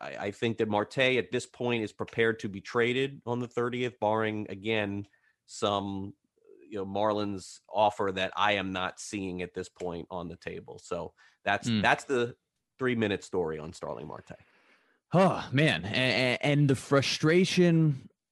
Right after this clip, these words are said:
Speaker 2: Uh, so let me move past the side of, for Marlins fans who are frustrated that that contract offer won't be there,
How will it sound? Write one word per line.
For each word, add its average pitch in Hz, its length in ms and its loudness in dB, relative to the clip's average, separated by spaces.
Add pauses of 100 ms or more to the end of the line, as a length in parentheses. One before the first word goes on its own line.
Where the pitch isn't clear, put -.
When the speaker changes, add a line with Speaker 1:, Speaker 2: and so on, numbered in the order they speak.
Speaker 2:
Uh, - 140 -2
so - 160 0
let 151 120 4
me 170 100 4
move 151 260 4
past 139 560 0
the 117 160 4
side 107 580 2
of, 92 540 2 (240)
for 131 200 0
Marlins 113 460 2
fans 101 340 2
who 101 160 2
are 90 140 4
frustrated 101 540 -2
that 92 160 -6
that 90 240 -2
contract 92 560 -2
offer 85 480 0 (100)
won't 101 420 -4
be 113 200 2
there, 73 340 -4